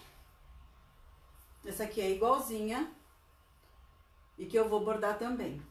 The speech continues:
Daí, assim, eu quero sugestões, o que que, são iguais, né, gente? São iguaizinhas.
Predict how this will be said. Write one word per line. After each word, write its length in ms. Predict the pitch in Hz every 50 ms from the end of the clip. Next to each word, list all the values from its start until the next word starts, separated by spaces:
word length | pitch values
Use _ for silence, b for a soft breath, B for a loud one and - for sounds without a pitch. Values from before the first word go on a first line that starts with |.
| - - - - - - - - - - - - - - _ _ - - _ _ _ _ - - - - _ - - - _ - -
Daí, 340 | - - 226 233 254 294 311
assim, 240 | 320 320 - 294 262
eu 80 | 240
quero 200 | - 262 262 262
sugestões, 580 | 262 277 262 277 277 269 - - 254 254 247 233
o 60 | 240
que 120 | - 262
que, 100 | 233 -
são 200 | 220 - 254 269
iguais, 420 | 330 403 - - 226 220 220 220 220
né, 160 | 220 220 226
gente? 380 | 220 220 190 156 160 - - -
São 200 | - 196 190 190
iguaizinhas. 720 | 190 233 294 - - 220 202 170 156 147 147 - - -